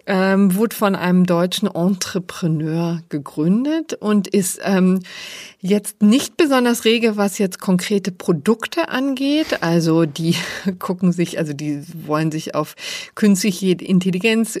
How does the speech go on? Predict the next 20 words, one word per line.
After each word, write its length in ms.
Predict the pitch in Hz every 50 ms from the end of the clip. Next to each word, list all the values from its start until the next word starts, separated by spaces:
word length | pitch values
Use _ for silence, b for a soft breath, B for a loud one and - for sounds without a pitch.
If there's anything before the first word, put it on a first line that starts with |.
| - -
spezialisieren, 800 | 202 - - - 202 185 - 180 170 160 170 160 165 175 175 165
auf 120 | 139 160 -
Spracherkennung 960 | - - - 135 131 139 147 175 175 - - 139 139 143 135 147 143 139 -
und, 260 | 156 156 143 139 -
äh, 260 | - - 143 117 147
Gesichtserkennung 1500 | 151 156 170 147 147 170 180 180 - - - - - - - - - - - - - 175 180 - 196 180 180 175 180 170 -
und 160 | 165 170 165
was 140 | 170 175 -
da 160 | 185 139 -
alles 200 | - 151 170 175
so 60 | -
ist. 240 | - - 220 - -
Aber 240 | - 180 185 180 185 180 B B B B B B
man 280 | 180 180 190 196 180 -
wa-, 140 | 127 127 - 110 104 - - _
kennt 280 | - - 214 220 220 214
jedenfalls, 500 | - 196 196 190 180 180 180 170 175 175
es 140 | 175 175 -
sind 80 | 190
noch 180 | 180 170 160